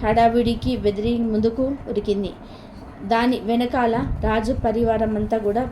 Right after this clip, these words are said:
పరుగులు తీసింది. ప్రాణ భీతితో ఎలాగైనా సరే ప్రాణాలు కాపాడుకోవాలని శరవేగంగా చెట్లను, పుట్టలను అతి లఘువంగంగా దాటుకొని పరిగెత్తుతూ ఉన్న ఆ లేడీని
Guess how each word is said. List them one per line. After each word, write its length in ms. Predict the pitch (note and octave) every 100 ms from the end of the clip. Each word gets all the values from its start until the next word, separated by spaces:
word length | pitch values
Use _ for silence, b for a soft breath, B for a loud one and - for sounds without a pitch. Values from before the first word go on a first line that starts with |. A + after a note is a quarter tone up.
| -
పరుగులు 300 | G3+ G#3 A3
తీసింది. 460 | G#3+ G3 G#3+ G3+ - B B B B B -
ప్రాణ 320 | A3+ A#3+ C4
భీతితో 580 | A3 A#3+ B3 C4 B3+ C#4+ F#4 -
ఎలాగైనా 520 | G#3 A#3+ A#3+ A#3+ B3
సరే 340 | - A#3+ G3+ -
ప్రాణాలు 400 | G#3+ G#3 A3 A3+
కాపాడుకోవాలని 1000 | A3+ A3+ G3+ A3 G#3+ G#3 G#3+ G#3+ G#3 G#3+ G#3+ B B B -
శరవేగంగా 760 | A#3+ A#3+ A#3+ B3 A#3+ A#3+ A3+ A3+
చెట్లను, 540 | A3+ A3+ G#3+ A3+ A3
పుట్టలను 640 | A3 G#3+ B3+ A3 G#3 G#3+ A#3 - B B B -
అతి 320 | A3 A3+ C4+ - G3+
లఘువంగంగా 840 | A3+ A3+ B3+ C4 B3+ B3 A#3+ A#3
దాటుకొని 560 | A3 G#3 A#3+ A3 A3 A#3
పరిగెత్తుతూ 680 | A#3 G3+ A3 A3 A#3 A#3+
ఉన్న 320 | A3+ G#3 G#3 G#3 -
ఆ 80 | G#3
లేడీని 480 | G#3 G#3+ A3+ A3+